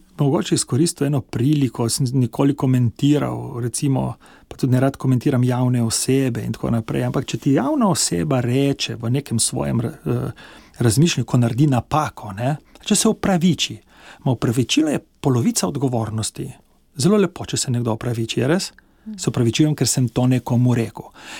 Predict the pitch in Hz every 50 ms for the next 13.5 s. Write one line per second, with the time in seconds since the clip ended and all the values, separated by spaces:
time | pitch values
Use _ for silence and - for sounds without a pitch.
0 | - - - 113 - 294 320 - 294 - - 269 285 285 285 277 233 - 285 269
1 | 262 233 233 220 - - - - 196 190 175 - 233 247 - - 196 - - 107
2 | - - - 339 359 349 330 240 - 151 - - 175 175 208 262 269 - - -
3 | 202 202 233 311 302 180 127 113 - - _ _ _ _ _ _ _ _ _ _
4 | _ _ _ - 160 170 - 180 - 196 185 - 320 320 311 302 - - 185 196
5 | 196 226 277 269 - - - - - 214 208 214 214 185 160 165 156 - 240 269
6 | 269 208 151 165 165 - 269 254 156 131 110 - - _ _ _ _ _ _ _
7 | _ _ _ _ _ _ _ _ _ _ _ _ _ _ _ _ _ _ _ _
8 | _ _ _ _ _ - - - 104 98 98 110 127 170 180 - 185 214 - 277
9 | 233 208 123 110 120 123 - 120 113 - - - - 123 110 107 - - - -
10 | - _ _ _ _ - - 113 110 - - 117 117 - - - - 113 110 110
11 | - - 123 113 117 - - 180 - - - - - 165 120 104 - 92 - -
12 | - 131 131 120 117 113 110 - _ - 277 320 330 311 269 196 151 120 123 139
13 | 127 131 117 110 110 110 110 - -